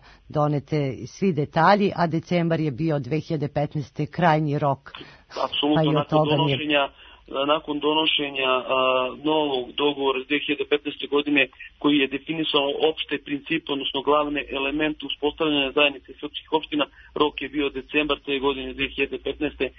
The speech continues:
Speaker 2: da zajednica srpskih opština pro-, profunkcioniše, a sam statut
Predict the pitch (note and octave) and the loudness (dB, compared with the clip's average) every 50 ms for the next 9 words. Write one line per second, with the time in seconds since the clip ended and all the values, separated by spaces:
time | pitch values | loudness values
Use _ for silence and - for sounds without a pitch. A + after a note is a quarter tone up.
0 | - - - _ - - C3+ C3+ C3+ - - - - - D#3 D#3+ D#3+ D#3+ D#3 - | -18 -20 -20 _ 0 2 4 4 4 2 -2 -12 -6 -2 0 0 0 -2 -6 -12
1 | D3 C#3 - D#3 - - D3+ D3 C#3+ D3+ D3+ - - D3 D3 C#3 - - D3 C#3+ | -10 -10 -10 -8 -8 -8 -8 -6 -4 -4 -4 -4 -4 -6 -6 -6 -6 -8 -10 -10
2 | C#3+ - - - D#3 D3+ D3+ D3 - - C#3+ C#3+ D3 D3 C#3+ C3 - - - - | -10 -4 0 0 0 0 -2 -4 -4 0 0 2 2 4 4 4 2 2 -2 -12
3 | - - - - - - C3+ C3 - - D#3+ D#3 D#3 D3+ - - - - E3 E3+ | -16 -16 -16 -6 -2 0 0 0 2 2 2 2 2 0 -4 -4 0 2 2 2
4 | E3+ - - F#3 F3+ E3+ | 0 -4 -6 -8 -8 -8